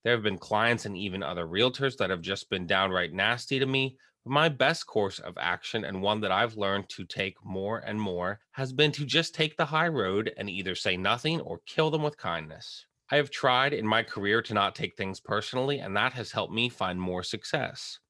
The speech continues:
When someone responds in a nasty way, I try to think about what that person might be going through and the kind of things that they must be dealing with to say or do something so mean to someone. And so when you try to put yourself in the other person's shoes,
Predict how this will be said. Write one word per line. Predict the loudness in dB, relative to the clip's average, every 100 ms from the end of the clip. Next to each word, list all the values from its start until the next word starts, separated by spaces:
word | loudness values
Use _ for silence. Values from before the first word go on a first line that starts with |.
| -6
When | -4
someone | 0 2 2
responds | 2 0 2 4 4
in | 2
a | 4
nasty | 4 2 0 -2
way, | 2 2
I | 2 0
try | 2 2
to | 2
think | 0 0
about | 2 2
what | 2 4
that | 2 2
person | 2 2 2
might | 2 2
be | -2
going | 0 0 0
through | -2 -4 -4
and | -4 -6
the |
kind | -6 -2 0
of | 2
things | 0 0
that | -2 0
they | 2
must | 4 0 -2
be | -4
dealing | 0 0 0 -2
with | -6 -6
to | -6
say | 0 4 6 4
or | 0 -4 -2
do | -2 -2
something | -2 -4 -4 -6
so | -2 0
mean | 0 -2 -4
to | -8
someone. | -8 -10 -10 -12 -4
And | -2
so | 2 4
when | 4
you | 4
try | 2 2 2
to |
put | 2 0 0
yourself | 0 2 0 0
in |
the | -2
other | 0 0
person's | 0 -2 -2 -6
shoes, | -4 -2 -2 -4